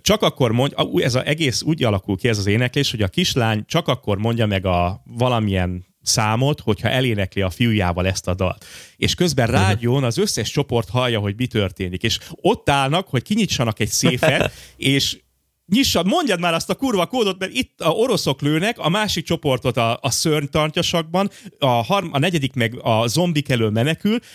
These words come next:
Speaker 1: és bazd meg, és elkezdek, és azok a fejek, bazd meg, amikor ott nem hiszem el, tudod, hát, és látszik a fejükön, tudod,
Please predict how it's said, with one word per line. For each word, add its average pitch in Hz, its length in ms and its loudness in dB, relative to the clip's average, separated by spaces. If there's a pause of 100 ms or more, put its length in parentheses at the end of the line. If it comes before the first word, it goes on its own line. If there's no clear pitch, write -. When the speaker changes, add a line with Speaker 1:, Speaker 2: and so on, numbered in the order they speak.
(160)
Speaker 1:
és 117 200 2
bazd 175 300 0
meg, 139 120 0
és 135 160 0
elkezdek, 165 480 -2
és 135 280 -2 (160)
azok 131 380 0
a 127 60 2
fejek, 117 540 0
bazd 120 300 0
meg, 113 120 -6
amikor 120 340 -2
ott - 360 -4 (500)
nem 196 200 4
hiszem 165 400 2
el, 147 120 0
tudod, 160 340 -2
hát, 180 240 -6 (180)
és - 240 -2
látszik 185 440 0
a 131 60 0
fejükön, 131 460 0
tudod, 151 220 -2